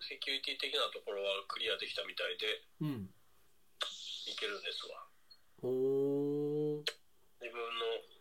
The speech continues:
Speaker 1: 自分の席に座ってるのと同じ画面が開かれてるので。
Speaker 2: あ、あの、リモートで、まさに、あれ？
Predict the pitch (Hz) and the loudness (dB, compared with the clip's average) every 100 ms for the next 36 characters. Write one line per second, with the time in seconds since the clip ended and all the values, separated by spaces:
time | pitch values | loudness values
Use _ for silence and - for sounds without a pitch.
0 | - 120 123 120 139 123 98 - 110 - | -8 -4 0 2 2 0 -2 0 -2 0
1 | 101 90 92 101 107 101 107 101 95 - | -2 -2 -2 0 0 0 2 0 -2 -4
2 | 107 - 90 - - 85 - - - 233 | -2 -2 -4 -4 -6 -8 -8 -8 10 10
3 | 220 - - - - - - 156 147 120 | 10 6 -20 -20 -20 -20 -14 -8 -6 -4
4 | 104 107 - 143 147 175 190 262 277 165 | -4 -4 -2 2 2 10 10 10 6 8
5 | 117 107 104 - 190 220 220 127 107 - | 8 6 0 4 6 8 8 8 6 -4
6 | - - 131 151 | -16 -2 6 6